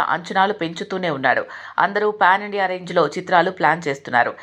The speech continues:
ఎన్టీఆర్ దేవర, సూర్య కంగువా, అల్లు అర్జున్ పుష్ప టూ, రామ్ చరణ్ గేమ్ చేంజర్ ఇలా అన్నీ కూడా పాన్ ఇండియన్ సినిమాలే. ఇక నుంచి పాన్ ఇండియన్ చిత్రాల సందడే కనిపించేలా ఉంది. సెప్టెంబర్,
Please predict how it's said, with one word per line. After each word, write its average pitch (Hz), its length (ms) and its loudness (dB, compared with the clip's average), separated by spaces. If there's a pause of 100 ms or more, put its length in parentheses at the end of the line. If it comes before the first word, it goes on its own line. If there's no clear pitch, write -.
(200)
ఎన్టీఆర్ 175 420 2
దేవర, 185 400 2
సూర్య 175 400 0
కంగువా, 175 480 2
అల్లు 175 280 2
అర్జున్ 170 380 -4
పుష్ప 170 360 0
టూ, 202 240 0 (400)
రామ్ 214 360 4
చరణ్ 220 300 0
గేమ్ 208 300 0
చేంజర్ 165 440 0 (100)
ఇలా 175 180 4
అన్నీ 196 360 0
కూడా 208 260 2 (320)
పాన్ 202 220 -8
ఇండియన్ 175 300 -12
సినిమాలే. 143 420 0 (280)
ఇక - 120 -4
నుంచి 185 260 -4
పాన్ 190 280 0
ఇండియన్ 190 340 -8 (120)
చిత్రాల 190 340 2
సందడే 165 440 0
కనిపించేలా 156 580 -2
ఉంది. 160 260 -2 (300)
సెప్టెంబర్, 202 580 0